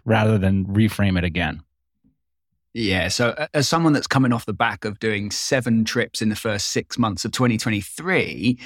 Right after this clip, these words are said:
Speaker 2: might not have had the balance quite right. But at the same time, I remember, like, my first couple of D C B K Ks,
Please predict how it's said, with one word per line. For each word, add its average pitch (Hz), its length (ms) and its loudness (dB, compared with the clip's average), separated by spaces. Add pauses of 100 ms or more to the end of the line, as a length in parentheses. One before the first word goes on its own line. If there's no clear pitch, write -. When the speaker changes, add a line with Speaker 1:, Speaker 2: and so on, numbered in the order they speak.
(200)
Speaker 2:
might 151 400 4
not 147 140 2
have 127 100 0
had 127 160 0
the 120 60 -4
balance 117 340 0
quite 117 240 0
right. 143 260 0 (460)
But 147 140 2
at - 140 -2
the 131 80 -2
same 156 420 2
time, 113 500 0 (720)
I 151 60 2
remember, 170 340 2
like, 147 140 2
my 131 100 2
first 156 380 0
couple 135 200 0
of 117 60 0
D 123 140 0
C 120 120 -4
B 117 160 -2
K 110 160 -6
Ks, 104 360 -8